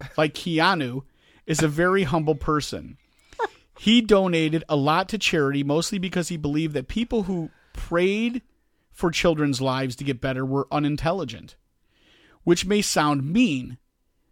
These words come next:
but you have to realize that he donated five million dollars to different orphanages and even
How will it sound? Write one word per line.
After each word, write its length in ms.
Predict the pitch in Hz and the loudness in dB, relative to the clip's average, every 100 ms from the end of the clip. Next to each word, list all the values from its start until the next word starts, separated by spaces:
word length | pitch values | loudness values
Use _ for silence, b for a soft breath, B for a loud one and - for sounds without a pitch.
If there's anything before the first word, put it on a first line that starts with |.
| _ _ | _ _
but 140 | 190 196 | 2 4
you 100 | 202 | 4
have 200 | 269 285 | 4 2
to 100 | 247 | 0
realize 460 | 220 190 160 143 | 2 4 2 0
that 100 | 143 | -2
he 140 | 165 254 | -2 2
donated 400 | 196 175 156 139 | 2 2 -2 -2
five 320 | 185 233 285 | 0 0 -2
million 280 | 254 202 180 | -2 -2 0
dollars 300 | 165 165 151 | 0 0 -2
to 40 | |
different 340 | 147 165 175 - | -2 -2 -2 0
orphanages 680 | 160 156 147 120 120 113 | 0 0 -4 -4 -6 -6
and 180 | 131 147 | -6 -8
even 440 | 202 220 247 247 | -4 -2 2 2